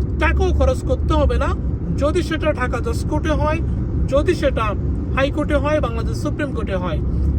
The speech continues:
ভালো থাকবেন। আর যারা প্রিয় গোসাইরহাটবাসী আছেন, এটা সবাইকে জানিয়ে দিবেন। দেখেন, আপনি যদি একটা শেয়ার করেন,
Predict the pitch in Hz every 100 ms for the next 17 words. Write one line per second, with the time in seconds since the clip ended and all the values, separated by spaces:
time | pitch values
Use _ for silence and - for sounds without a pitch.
0 | - - 269 320 330 - 359 349 - -
1 | - 294 - 302 302 294 311 294 277 349
2 | 370 359 277 262 262 254 269 302 - -
3 | - - - - - 277 339 330 349 320
4 | 339 - 233 311 349 285 302 - 247 -
5 | 285 - - - - 247 349 349 349 311
6 | 302 285 - 311 339 - -